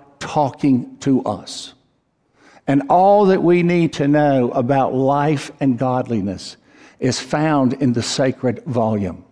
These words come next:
And we are to listen to God as we read. We are to hear the truth of God. And as we meditate on it and think about it, we turn that word back to God.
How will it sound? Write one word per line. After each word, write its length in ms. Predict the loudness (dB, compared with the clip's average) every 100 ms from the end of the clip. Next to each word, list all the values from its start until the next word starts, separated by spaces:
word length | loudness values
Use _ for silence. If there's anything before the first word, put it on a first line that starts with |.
| _ _ _ _ _ _ _ -20 -6
And 180 | 0 2
we 160 | 4
are 160 | 4 2
to 140 | 0 0
listen 600 | 0 2 0 0 0 0
to 140 | 0
God 400 | 0 0 2 0
as 280 | -2 -4 -2
we 180 | -2 0
read. 380 | 0 -2 -6 -12 _ _ _ _ _ _ _
We 160 | 0 2
are 100 | 2
to 140 | 0
hear 520 | -4 -4 0 2 2 2
the 140 | -2
truth 520 | -4 -4 0 0 -2 -12 -6
of 200 | -4 -2
God. 400 | -2 -4 -10 -18 _ _ _ _ _ -20 -8 -2
And 160 | 2
as 180 | 2 2
we 160 | 2 4
meditate 640 | 4 4 0 0 -2 0
on 220 | 2 2
it 160 | 0 0
and 160 | -4 -2
think 280 | -4 -2
about 320 | 0 0 0 0
it, 100 | -2 -12 0
we 200 | 2 2
turn 380 | -2 0 2
that 180 | 2 2
word 400 | 2 0 0 -2
back 640 | 0 0 -2 -6 -16 _ -6
to 100 | -4
God. 500 | -4 -6 -10 -16